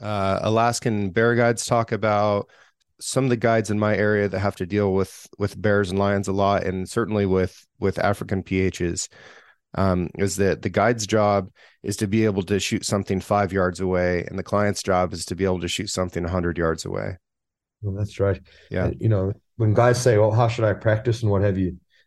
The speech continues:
Speaker 2: the, yeah, as a P H, I like to practice with my big, my big bores at really close range.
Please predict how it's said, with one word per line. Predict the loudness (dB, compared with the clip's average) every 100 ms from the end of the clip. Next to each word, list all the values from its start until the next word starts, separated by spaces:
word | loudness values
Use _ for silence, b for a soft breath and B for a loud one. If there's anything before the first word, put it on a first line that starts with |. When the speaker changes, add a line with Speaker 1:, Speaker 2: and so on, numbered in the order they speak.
| _
Speaker 2:
the, | -14 -14 -14
yeah, | -14 -14 _ _ _ -2
as | 2
a | 0
P | 0 2
H, | 2 2 -6 -14 -18 _ _ _ _ _ -4
I | 0
like | 2 2 0
to |
practice | 0 0 0 -2 -2
with | 0
my | 0 0
big, | 0 0 -2 -4 _ _ _ _ -6
my | -2
big | 2 2 2
bores | 2 2 0 -6 _ -6
at | -4 2
really | 4 4
close | 2 2 2 2
range. | 2 2 -2